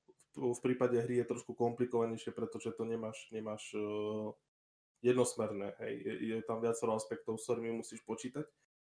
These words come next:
No ale, ale čím ideme ďalej, tak, e, tým viacero hier prechádza na ten, e, multicore, aspoň teda v, tých menších číslach a, a neskôr už počítame teda, že, že, že sa to, táto technológia bude vy-, o, využívať oveľa viac.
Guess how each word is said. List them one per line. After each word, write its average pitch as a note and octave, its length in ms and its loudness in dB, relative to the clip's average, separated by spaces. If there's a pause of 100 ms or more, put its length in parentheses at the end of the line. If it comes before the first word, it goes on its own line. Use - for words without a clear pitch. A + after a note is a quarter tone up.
(400)
No B2 160 8
ale, B2+ 240 8
ale B2 240 6
čím C#3+ 240 4
ideme C3 180 6
ďalej, B2+ 320 8
tak, A#2+ 160 4
e, B2 300 8
tým B2 160 2
viacero B2 400 6
hier A#2+ 180 6
prechádza A#2 460 0
na A2 100 2
ten, A2+ 220 0
e, A2 80 2 (160)
multicore, A#2+ 640 2 (400)
aspoň A#2 260 -2
teda A2 300 2
v, - 60 -8 (760)
tých A#2+ 80 -2
menších A#2 400 -2
číslach B2+ 560 -2
a, G#2 320 -2
a - 240 -6
neskôr A2+ 320 -2
už - 160 -4
počítame A2+ 480 -4
teda, A2+ 320 0
že, G#2+ 320 -2
že, G#2+ 400 0
že A2+ 80 -4
sa - 160 -4
to, A#2 80 -6 (320)
táto A#2 160 2
technológia A2+ 560 2
bude A2+ 320 0
vy-, A2+ 240 -2
o, G#2+ 400 0
využívať A2+ 480 0
oveľa A2+ 320 2
viac. A#2 180 0